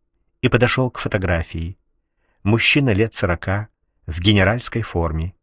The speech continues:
Рядом виднелась дата: восьмое июня тысяча девятьсот восемьдесят восьмой год.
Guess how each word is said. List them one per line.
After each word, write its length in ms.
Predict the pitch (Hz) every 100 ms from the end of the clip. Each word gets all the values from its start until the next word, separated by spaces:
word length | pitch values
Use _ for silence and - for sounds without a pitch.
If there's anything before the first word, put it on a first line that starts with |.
| _ _ _ _ _ _
Рядом 520 | 110 120 117 127 123 -
виднелась 580 | 98 110 104 110 107 95
дата: 520 | 95 95 90 95 95 _ _ _ -
восьмое 680 | 95 110 - 117 110 95
июня 680 | 85 117 101 90 123 135 135 - _ _ _ -
тысяча 460 | 120 131 123 -
девятьсот 680 | 110 101 87 - 117 127 - _ _ -
восемьдесят 800 | 85 90 117 - 113 123 - -
восьмой 420 | 87 - 95 107
год. 400 | 92 80 76 -